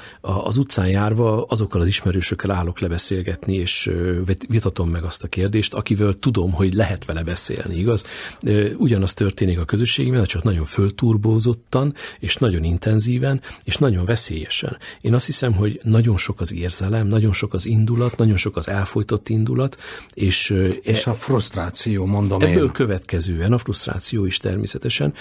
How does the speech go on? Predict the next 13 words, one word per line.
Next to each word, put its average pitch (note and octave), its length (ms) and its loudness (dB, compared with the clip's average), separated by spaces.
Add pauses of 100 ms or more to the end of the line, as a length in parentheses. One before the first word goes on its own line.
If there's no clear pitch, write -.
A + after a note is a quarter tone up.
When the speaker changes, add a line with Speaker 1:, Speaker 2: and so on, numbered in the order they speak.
(280)
Speaker 1:
Ö, G#2+ 180 2 (760)
én B2 260 0
nem C3+ 220 4
látok G#2+ 280 -2
ebben G2+ 200 2
semmi F#2+ 280 2
rosszat, F2 380 -2
tehát F2+ 200 -4
használni F2 400 -2
kell F2+ 180 -4
az E2+ 120 -4
internetet, G#2+ 560 -4
és, - 180 -4